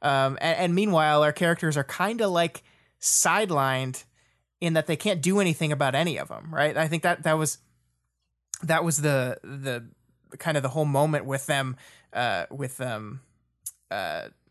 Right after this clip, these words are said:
Naphtha, like, trying to get people to do stuff. Breakthrough didn't do any of that stuff because they, they couldn't, um, right? So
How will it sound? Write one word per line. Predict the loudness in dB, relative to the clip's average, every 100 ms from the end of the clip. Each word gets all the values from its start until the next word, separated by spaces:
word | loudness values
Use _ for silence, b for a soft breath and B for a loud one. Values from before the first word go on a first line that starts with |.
| _ -4
Naphtha, | -2 -2 0 -2 -2 _ _ -10
like, | -10 -10 _ _ _ -8
trying | -2 0
to | 0
get | -2 -4
people | -4 -4
to |
do | -2 0
stuff. | 0 0 -4 -8 -20 b b -20 -16
Breakthrough | -4 0 0 2 2
didn't | 2 2
do | 4 4
any | 2
of | -2
that | -6
stuff | -12 -12 -14 -8
because | -4 -2
they, | -2 -6 _ _
they | -8
couldn't, | -2 -2 -2 -8 -18 _ _ b b -4
um, | -2 -2 -4 -12 _ _ _ 0
right? | 2 2 -4 _ b b
So | -4 2 4 4